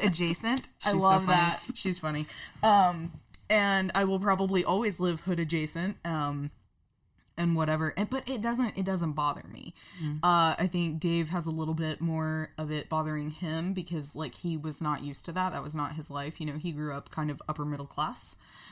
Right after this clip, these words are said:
Speaker 2: Mm.
Speaker 1: uh, white, you know,
Speaker 2: Yeah.
Speaker 1: in a good area, in a good home and stuff like that with two parents and two other siblings and, uh,
Speaker 2: Mm-hmm.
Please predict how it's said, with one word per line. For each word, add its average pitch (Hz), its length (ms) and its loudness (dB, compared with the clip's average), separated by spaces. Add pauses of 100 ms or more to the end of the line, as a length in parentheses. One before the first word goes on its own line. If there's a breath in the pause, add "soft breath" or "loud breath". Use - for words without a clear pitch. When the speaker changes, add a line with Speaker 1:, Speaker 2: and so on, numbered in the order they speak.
(120)
Speaker 2:
Mm. 160 160 -16
Speaker 1:
uh, 82 340 0
white, 160 480 -2 (240)
you 175 160 0
know, 151 60 0
Speaker 2:
Yeah. 147 300 2
Speaker 1:
in 151 100 -2
a 151 80 -2
good 151 320 -4
area, 196 580 0
in 151 140 -2
a 147 60 -6
good 147 200 -6
home 170 440 0
and 165 120 -2
stuff - 240 -6
like 143 160 -6
that 170 420 2
with 143 220 -6 (840)
two 180 180 0
parents 165 520 0
and 151 200 -2 (500)
two 175 200 2
other 160 160 0
siblings 165 540 -2
and, 151 260 -2
uh, 147 300 -2
Speaker 2:
Mm-hmm. 151 200 -2